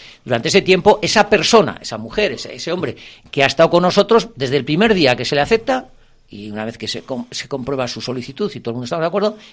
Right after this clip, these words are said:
empieza a trabajar como uno más, con todos los derechos y obligaciones, salvo lo que es la cuota y lo que significa que todavía no lo eres. Pero se entera de lo que hacemos,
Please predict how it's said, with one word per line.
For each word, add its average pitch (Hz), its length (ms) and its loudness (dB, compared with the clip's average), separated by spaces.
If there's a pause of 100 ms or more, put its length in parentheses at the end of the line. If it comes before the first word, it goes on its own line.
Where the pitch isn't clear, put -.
empieza 127 320 -2
a 170 60 -2
trabajar 165 340 2
como 156 140 -4
uno 165 120 -2
más, 120 200 -4
con 131 320 -8 (120)
todos 202 400 2 (220)
los 156 220 -2
derechos 170 300 -4
y - 20 -2
obligaciones, 160 340 0
salvo 135 540 4
lo 113 100 -4
que - 80 -12
es 98 80 -10
la 101 120 -8
cuota 127 340 -4
y 151 40 -2
lo 131 120 -6
que 120 80 -10
significa 104 440 -10
que 123 120 -10
todavía 107 280 -10
no 101 120 -10
lo 101 100 -6
eres. 123 240 -6 (300)
Pero 151 260 2
se - 160 -4
entera 175 380 2
de 151 80 2
lo 127 100 0
que 120 60 -6
hacemos, 185 500 -4